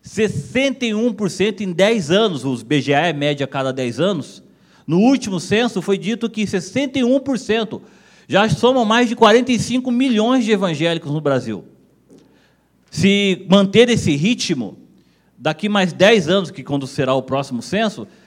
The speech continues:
nós vamos passar o número de católicos. Porque na mesma proporção que está aumentando evangélicos, está diminuindo os católicos.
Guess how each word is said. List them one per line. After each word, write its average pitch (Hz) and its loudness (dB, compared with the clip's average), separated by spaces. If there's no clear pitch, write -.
nós 160 0
vamos 196 0
passar 202 0
o 202 -2
número 196 -2
de - -8
católicos. 196 -4
Porque 160 -2
na 170 0
mesma 202 0
proporção 196 -2
que 180 -16
está - -6
aumentando 160 -4
evangélicos, 156 -4
está 180 -4
diminuindo 170 -8
os 170 -14
católicos. 165 -6